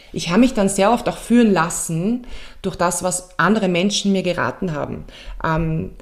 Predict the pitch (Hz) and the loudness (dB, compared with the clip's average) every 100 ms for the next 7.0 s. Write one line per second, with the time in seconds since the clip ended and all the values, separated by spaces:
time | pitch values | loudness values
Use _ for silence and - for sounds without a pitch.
0 | - - - - - - 202 185 - 233 | -20 -18 -18 -18 -18 -4 0 0 2 4
1 | 214 202 202 - - - - - 180 - | 4 4 2 -6 -12 -12 -14 -8 -4 -2
2 | - 190 190 190 190 190 - - - - | 0 2 4 2 0 -6 -16 -20 -20 -12
3 | - 185 170 139 160 160 160 - - - | -2 2 2 2 2 0 -2 -8 -10 -14
4 | - - _ - - _ - - - - | -20 -20 _ -20 -20 _ -20 -20 -20 -20
5 | - - - - - - - - - - | -20 -20 -20 -20 -20 -20 -20 -20 -20 -20
6 | - _ - - 180 185 196 196 - | -20 _ -20 -4 2 4 4 0 -10